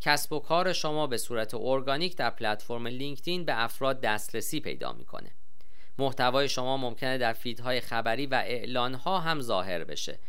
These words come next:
که سپس به افراد بیشتری هشدار می‌ده و آگاهی رو افزایش می‌ده. پس از بررسی اینستاگرام و لینکدین،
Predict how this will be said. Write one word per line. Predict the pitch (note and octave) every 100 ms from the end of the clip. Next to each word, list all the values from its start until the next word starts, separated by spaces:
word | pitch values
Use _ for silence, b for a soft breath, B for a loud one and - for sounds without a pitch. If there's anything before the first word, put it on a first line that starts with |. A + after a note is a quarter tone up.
| b b
که | -
سپس | C3 C3+ C3 C#3 C#3+
به | C3 A#2+
افراد | A2+ B2+ G#2+
بیشتری | G#2+ B2 B2+ - F#3+ G#3+ C#3+
هشدار | B2 - B2 A#2+
می‌ده | A#2 A2+ A#2 A2+ B B
و | D3+
آگاهی | D3 D3 D#3 D3+ D#3+ E3+ G#3
رو |
افزایش | E3 E2+ - - A#1 A1+ -
می‌ده. | - - - - - - - - - - - - - - - - - - -
پس | - C#3 C#3+
از | C#3
بررسی | C3+ B2+ A#2 A2 - D3
اینستاگرام | C3 A2+ - A2+ A2+ A#2+ A#2+
و | A2+ A2 G#2 b
لینکدین، | B2 C3+ C#3 - D3 D#3 D#3